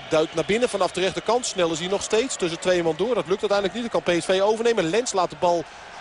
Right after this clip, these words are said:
eigenlijk tussen zijn benen doorglijden. Terwijl hij in duel staat met,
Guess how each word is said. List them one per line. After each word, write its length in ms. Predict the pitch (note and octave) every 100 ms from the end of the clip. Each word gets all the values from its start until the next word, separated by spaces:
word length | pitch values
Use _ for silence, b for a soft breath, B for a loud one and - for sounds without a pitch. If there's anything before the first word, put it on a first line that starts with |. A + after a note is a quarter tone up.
| - -
eigenlijk 380 | C#4 C#4 G#3 -
tussen 220 | G#3 E3+
zijn 120 | E3
benen 260 | D4 D4 F#3
doorglijden. 680 | E3 D3 D#3+ D3+ D#3 B3 - - - - - -
Terwijl 200 | F#3 E3+
hij 80 |
in 220 | E3 D#3 E3+
duel 240 | A#3 C4+
staat 360 | - F#3+ D#3+ D3+
met, 160 | D#3+